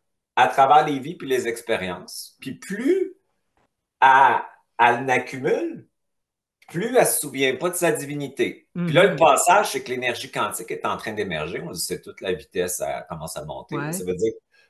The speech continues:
Speaker 1: le voile, il y a des brèches, puis ça descend. Sans, sans, sans être, euh, travesti par l'astral, ça commence.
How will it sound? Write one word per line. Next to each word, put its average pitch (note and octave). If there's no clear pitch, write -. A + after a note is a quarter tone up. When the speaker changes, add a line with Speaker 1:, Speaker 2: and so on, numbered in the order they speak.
Speaker 1:
le C3+
voile, C#3
il F#2+
y G#2
a G#2
des F#2+
brèches, F#2
puis -
ça E2
descend. E2+
Sans, F#3
sans, D3
sans C#3+
être, -
euh, E2+
travesti D#3
par F#2+
l'astral, -
ça -
commence. -